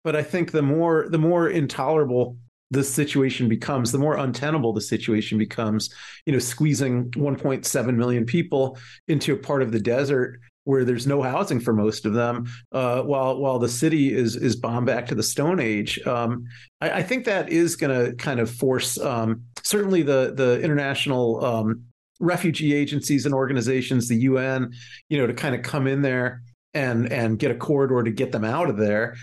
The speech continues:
and then put pressure, you know, on other Arab countries, maybe European countries, maybe the U S, you know, to, to take some of them. And I think that that's extremely intentional on Israel's part. I think they want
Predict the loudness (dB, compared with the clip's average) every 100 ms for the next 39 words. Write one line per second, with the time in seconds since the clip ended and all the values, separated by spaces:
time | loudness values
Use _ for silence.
0 | -20 -14 -4 -2 0 -2 -2 -4 -2 -4
1 | -2 0 2 0 0 0 0 -2 -4 -2
2 | 0 0 0 -2 -2 -4 -2 0 0 2
3 | 2 2 2 2 0 0 0 -2 -4 0
4 | 0 2 0 2 2 2 2 2 0 -4
5 | -14 -20 -20 -8 -2 0 0 0 -2 0
6 | -4 0 -2 0 -2 0 0 0 0 -2
7 | -6 -18 -16 -4 -2 -2 -2 -2 -2 -2
8 | 0 2 0 0 -4 -4 -4 0 2 4
9 | 2 0 -2 -2 -2 0 0 0 0 0
10 | 2 0 -2 -4 -2 0 0 -2 0 0
11 | 0 -2 -2 -6